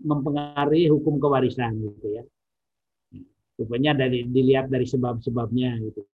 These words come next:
Nah, kemudian sesampainya di Madinah, ada upaya Nabi untuk mempersaudarakan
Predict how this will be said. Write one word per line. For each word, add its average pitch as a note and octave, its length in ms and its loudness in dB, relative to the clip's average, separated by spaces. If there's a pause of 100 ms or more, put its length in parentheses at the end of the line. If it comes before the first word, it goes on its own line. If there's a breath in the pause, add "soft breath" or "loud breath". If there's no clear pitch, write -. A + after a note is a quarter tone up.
(1200)
Nah, A#2 160 -6
kemudian C3 480 0
sesampainya C3+ 600 0
di C3 200 2
Madinah, C3 640 2 (920)
ada B2+ 200 -4
upaya C3 400 0
Nabi B2+ 400 0
untuk C3+ 440 -2
mempersaudarakan C3 1400 -4